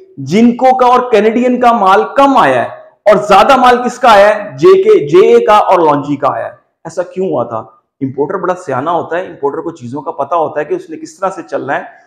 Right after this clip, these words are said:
उस तक रिपोर्टें पहुंच चुकी थी जो पीवी मॉड्यूल रिपोर्ट आने वाली है और क्या होने वाला है, तो ये मार्केट में चीजें होती हैं।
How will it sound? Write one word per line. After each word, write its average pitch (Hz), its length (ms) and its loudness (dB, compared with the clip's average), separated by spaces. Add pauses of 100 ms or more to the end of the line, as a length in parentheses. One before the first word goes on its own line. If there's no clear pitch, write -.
(220)
उस 185 180 -10
तक 185 140 -6
रिपोर्टें 170 400 -4
पहुंच 190 220 -6
चुकी 160 240 -8
थी 160 120 -4
जो 165 120 -6
पीवी 151 220 -10
मॉड्यूल 147 300 -8
रिपोर्ट 143 340 -6
आने 143 200 -8
वाली 147 200 -4
है 156 60 -8
और 160 140 -8
क्या 156 120 -4
होने 147 240 -4
वाला 135 220 -4
है, 170 80 -2
तो - 460 -20
ये 185 120 0
मार्केट 156 380 -2
में 190 140 -6
चीजें 147 320 -10
होती 127 500 -4
हैं। 117 140 -14